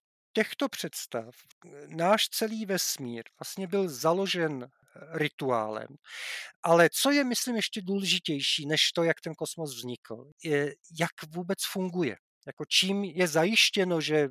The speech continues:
já nevím, že z-, zase ráno vyjde slunce a,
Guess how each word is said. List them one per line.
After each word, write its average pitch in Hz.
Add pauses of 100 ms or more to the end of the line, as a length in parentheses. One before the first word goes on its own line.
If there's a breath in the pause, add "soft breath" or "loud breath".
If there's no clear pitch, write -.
(120)
já 135
nevím, 147
že 139
z-, 127
zase 143
ráno 147
vyjde 156
slunce 160
a, 156